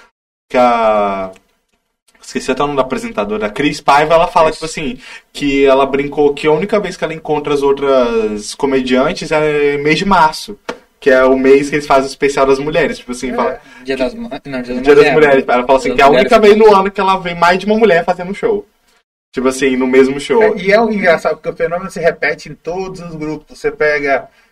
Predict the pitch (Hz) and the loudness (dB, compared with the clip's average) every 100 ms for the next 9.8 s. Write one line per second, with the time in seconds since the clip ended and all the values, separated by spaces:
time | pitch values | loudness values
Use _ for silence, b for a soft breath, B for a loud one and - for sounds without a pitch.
0 | _ 139 139 131 131 127 120 127 - 139 | _ -4 0 2 2 0 0 -4 -8 -8
1 | 180 202 202 - - _ - 160 160 170 | -4 -2 -2 -6 -20 _ -10 -8 -6 -6
2 | 165 170 165 165 165 165 165 165 160 165 | -8 -10 -10 -6 -2 0 0 -2 -10 -8
3 | 156 151 - 156 151 147 151 156 147 151 | -4 -4 -6 -6 -4 -2 -4 -8 -10 -8
4 | 143 143 143 151 143 139 147 139 139 131 | -6 -6 -8 -10 -8 -8 -8 -10 -10 -8
5 | 143 120 233 240 226 - 240 - 160 202 | -10 -10 -10 -8 -8 -12 -10 -4 -2 -2
6 | 196 196 196 196 - 175 160 165 170 160 | -4 -2 -2 -2 -8 -4 -2 -2 0 0
7 | 151 151 147 147 123 233 233 202 240 226 | -2 -4 -6 -6 -8 -10 -6 -2 2 4
8 | 247 233 233 233 220 220 247 226 240 233 | 4 0 -4 -4 -2 -2 -2 0 0 0
9 | 240 214 214 - 196 277 247 233 | 0 -4 -4 -4 -4 -4 -2 -6